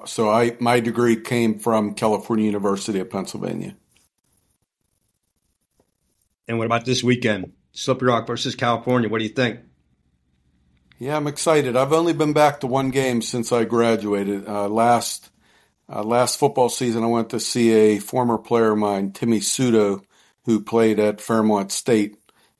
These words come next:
Speaker 1: Fairmont State was playing California, so I went up to the university to, uh, to w-, really to watch him. But that was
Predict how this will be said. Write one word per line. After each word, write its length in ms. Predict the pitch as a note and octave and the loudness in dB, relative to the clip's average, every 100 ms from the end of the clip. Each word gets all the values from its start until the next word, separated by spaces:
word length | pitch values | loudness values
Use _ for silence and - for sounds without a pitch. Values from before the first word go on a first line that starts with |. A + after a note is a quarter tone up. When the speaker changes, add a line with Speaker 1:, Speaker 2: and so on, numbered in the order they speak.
| _ | _
Speaker 1:
Fairmont 440 | - A#2 A2+ A2+ G#2+ | -4 0 2 2 0
State 240 | A#2+ A#2 | 0 -2
was 120 | G#2+ | -4
playing 280 | - A2+ G2+ | -6 -6 -4
California, 600 | B2 A2+ G#2 A#2+ A2+ G#2+ | -2 -2 -2 -2 0 -2
so 300 | - A2 G#2 | -2 -2 -2
I 80 | G#2 - | -4 -6
went 200 | A2 A2 | -2 0
up 160 | G#2+ - | -2 -2
to 100 | G#2 | -2
the 80 | |
university 800 | G#2 A2 G#2 A2 G#2+ - G#2+ G#2 | 0 0 2 0 0 -2 -2 -2
to, 420 | G#2 - G#2 G2+ G#2 | -4 -6 -4 -2 0
uh, 240 | G2+ G2 - _ _ _ - | 0 -2 -10 _ _ _ -10
to 80 | A#2+ | -6
w-, 200 | A#2+ C3+ | -6 -2
really 260 | D3 C3 A#2 | 0 2 0
to 120 | B2 | 0
watch 340 | A#2 A2+ - | 0 0 0
him. 240 | D3 B2+ A2 | -2 0 0
But 140 | G#2+ | -2
that 140 | C3 G#3 | -4 -4
was 200 | C3+ | -12